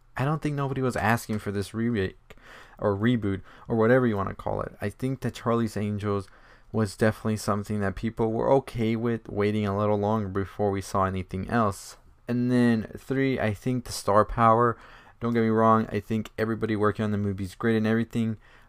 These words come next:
but when you really wanna make a movie hit hard, and especially in the box office numbers, I'm sorry, but names are everything nowadays in Hollywood, or it's always been like that. And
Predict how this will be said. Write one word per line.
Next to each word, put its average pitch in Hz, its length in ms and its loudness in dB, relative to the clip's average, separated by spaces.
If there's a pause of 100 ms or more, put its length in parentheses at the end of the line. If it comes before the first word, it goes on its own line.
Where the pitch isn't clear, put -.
(120)
but 117 180 4
when 113 160 0
you 110 80 2
really 127 240 0
wanna 113 260 2
make 101 280 -2
a 104 60 -2
movie 104 340 -2
hit 131 340 0 (120)
hard, 110 500 6
and 107 140 -4
especially 120 400 0
in 101 80 -2
the 95 40 -2
box 107 340 2
office 92 260 0
numbers, 92 360 -4
I'm 170 140 -4
sorry, - 420 -2
but 104 320 -2
names 123 420 -2
are 120 180 2
everything 110 640 -4 (100)
nowadays 98 500 -2
in 95 60 -8
Hollywood, 98 680 0
or 123 220 4
it's 113 120 -4
always 120 220 2
been 139 200 -4
like 101 200 0
that. - 240 -2 (480)
And 110 400 0